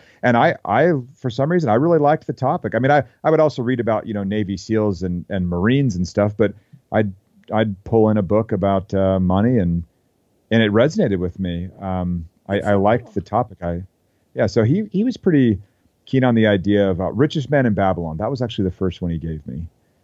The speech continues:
Speaker 1: So, um, and we would talk about it in that way. He would teach me, you know, you always gotta save a little bit, always save a little. So I think he did a pretty good job. Um, he kinda seemed to be the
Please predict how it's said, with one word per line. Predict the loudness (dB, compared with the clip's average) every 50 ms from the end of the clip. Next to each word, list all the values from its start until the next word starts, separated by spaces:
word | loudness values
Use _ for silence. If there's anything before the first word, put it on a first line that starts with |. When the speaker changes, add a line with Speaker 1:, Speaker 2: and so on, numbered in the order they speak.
| _ _ _
Speaker 1:
So, | _ -4 2 4 4 6 6 4 4
um, | 2 0 0 0 0 0 -2 -4 -8 _ _ _ 0
and | 2 4
we | 4
would | 4 2 2
talk | 2 0 0 0
about | -2 0 0 2
it | 2 2
in | 0
that | 0 0 0 0
way. | 0 0 0
He | 0 0
would | -2 -2 -4 -2
teach | -4 -4 -4 -4 -4
me, | -4
you | -2 0 0
know, | 2
you | 2 2 4
always | 4 4 4 4
gotta | 2 0 0
save | 0 0 2 2 4 4
a |
little | 2 -2 -4 -6
bit, | -8 -10 -12 -12 -10
always | -8 -4 -2 -2 -2 -2 -2
save | -2 -2 0 2
a | 2 2
little. | 0 0 0 -2 -2 -4 -8 _ _ _ _ _ _ _ _ _ _
So | -6 0 2 4
I | 4 4 4
think | 2 0 0
he | 2
did | 0 0 0 -2 -2
a | -2
pretty | -2 -2 -2 0 0
good | 0 0 0
job. | 0 0 2 4 4 2 2 -2 -6 -12 -18 _ _ -6
Um, | -4 -4 0 2
he | 2 2
kinda | 4 4 2 2 2
seemed | 2 0 0 0 0
to | 0
be | 0 2
the | 2 2 2 0 0 -2